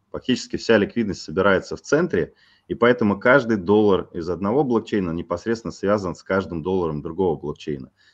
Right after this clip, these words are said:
За счет этого достигается эффективность, то есть ликвидности нужно меньше, а проскальзывание хорошее. Вот. И, собственно, первый этап масштабирования, мы, считай,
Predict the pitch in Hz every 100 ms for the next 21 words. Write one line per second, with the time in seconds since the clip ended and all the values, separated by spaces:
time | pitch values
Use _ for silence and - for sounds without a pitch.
0 | _ - - 101 135 135 98 82 - 87
1 | 104 101 - 80 90 - 110 80 65 -
2 | 67 65 - _ _ _ - 90 123 123
3 | 95 - 92 90 80 82 113 143 - -
4 | - _ _ _ _ _ - - - 85
5 | 76 - - 113 117 95 82 73 - 85
6 | 90 80 - - _ _ _ _ _ -
7 | 65 71 - _ 82 98 95 - 110 -
8 | 85 80 - _ _ _ - - 123 107
9 | 98 95 110 95 - - 85 - 92 95
10 | 107 87 80 71 67 - - - - 80
11 | 82 - 92 82